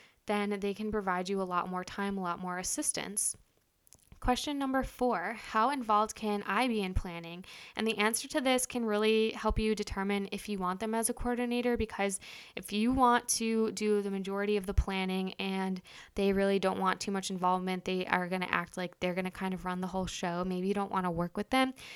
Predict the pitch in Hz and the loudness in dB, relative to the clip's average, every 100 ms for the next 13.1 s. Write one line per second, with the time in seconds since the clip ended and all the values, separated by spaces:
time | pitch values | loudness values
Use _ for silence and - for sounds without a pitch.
0 | - - - 220 202 170 185 254 302 214 | -10 -10 4 4 4 2 4 6 4 2
1 | 208 196 190 190 - 170 180 190 - 190 | 2 0 0 -2 0 4 6 4 0 -2
2 | 185 185 180 - _ 190 180 180 - - | 0 0 -2 -6 _ -2 0 -2 -4 -16
3 | - 202 202 190 196 202 196 190 190 - | -2 0 0 2 2 0 0 0 0 0
4 | 202 175 180 190 202 220 214 202 208 220 | -4 -2 0 0 0 -2 -2 0 2 2
5 | 220 220 - - _ 196 180 208 180 180 | 0 -2 -10 -20 _ 0 2 -2 2 2
6 | 202 254 - 285 285 285 294 - 285 285 | 2 0 0 0 2 -2 0 0 2 0
7 | 285 240 - 226 240 247 269 262 262 262 | -2 -4 -4 -2 -2 -2 -6 -2 -2 0
8 | 262 254 254 262 262 262 262 269 269 269 | 0 0 0 2 2 0 -2 -2 -2 -4
9 | - - - 233 220 208 196 185 - 202 | -10 -18 -6 0 4 4 6 4 4 0
10 | 190 185 196 190 190 190 190 196 196 185 | 2 0 -4 -4 -4 0 0 2 2 2
11 | - - - 202 214 214 208 226 285 247 | 0 0 2 2 2 0 0 0 0 6
12 | - 233 220 202 196 190 180 175 190 208 | 6 8 -2 -2 -4 -4 -6 -4 0 0
13 | 240 | -2